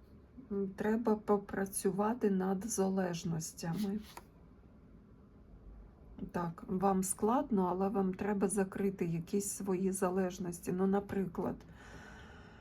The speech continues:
а, ви залежні від кави, наприклад.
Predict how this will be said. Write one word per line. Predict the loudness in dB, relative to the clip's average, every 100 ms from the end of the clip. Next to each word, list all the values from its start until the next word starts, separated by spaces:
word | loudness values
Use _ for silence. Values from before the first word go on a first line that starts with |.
| -12 2
а, | 4 6 4 4 2 4
ви | 4 4
залежні | 4 4 4 4 4 6 6 6
від | 4 0
кави, | -2 0 2 2 0
наприклад. | -2 -2 -4 -4 -4 -8 -10 -12